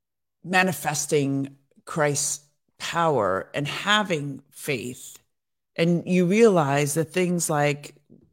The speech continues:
like what happened with my daughter, I had unequivocally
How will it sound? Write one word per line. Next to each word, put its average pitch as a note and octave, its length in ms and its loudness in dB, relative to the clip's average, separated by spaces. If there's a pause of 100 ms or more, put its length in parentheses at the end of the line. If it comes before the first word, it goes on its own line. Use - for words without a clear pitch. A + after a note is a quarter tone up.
(100)
like - 480 -4
what D#3+ 100 -2
happened E3 300 -2
with D#3 160 -4
my C#3 120 -4
daughter, C3+ 600 -4 (500)
I F#3 80 -4
had A3 260 0 (420)
unequivocally F#3 1500 -2